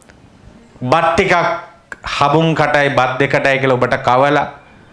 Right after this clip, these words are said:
ඉස්කෝලේ එක්ක ගියපු පළවෙනි දවස ඔබට මතකද? අම්මා නැතුව ඉන්න බෑ කියලා අම්මගේ බෙල්ල බදාගෙන ඇඬුවා, මතකද? අම්මේ, මාව දාලා යන්න එපා කියලා ඇඬුවා, මතකද?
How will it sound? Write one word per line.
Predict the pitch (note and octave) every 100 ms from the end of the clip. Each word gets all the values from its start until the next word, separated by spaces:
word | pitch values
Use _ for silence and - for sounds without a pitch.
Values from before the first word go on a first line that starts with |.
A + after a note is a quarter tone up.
| - - - - - -
ඉස්කෝලේ | D3+ - G#3 G#3 G3+ E3+
එක්ක | - F#3 F3
ගියපු | F3 F3+
පළවෙනි | E3+ D#3 D#3 E3 F3 E3
දවස | D3 D#3 E3+
ඔබට | E3 D#3 D3+
මතකද? | D3 D3 A#2 F#2+ - - - _ _ _ _ _ _ _ - -
අම්මා | B2+ C3+
නැතුව | C3+ C3+ C3+
ඉන්න | C3+ C3+ C3+
බෑ | C#3 D#3
කියලා | - F3+ F#3 F#3 - - - - - - - -
අම්මගේ | C#3 D#3 D3
බෙල්ල | C3+ C3+ C#3
බදාගෙන | B2 B2 C3+ C3 B2 A#2+ A2 - _ -
ඇඬුවා, | A#2 C#3+ B2+
මතකද? | G2+ G2 F#2 E2+ - - - - - - - - -
අම්මේ, | D3 D#3+
මාව | D#3+ D3+ D#3 D#3+ C#3+
දාලා | C#3+ D3+ D3 C#3
යන්න | D3
එපා | D3 D3 D#3
කියලා | D#3 D3+ C3+
ඇඬුවා, | C#3 D#3 C3+
මතකද? | A2+ G#2 F#2+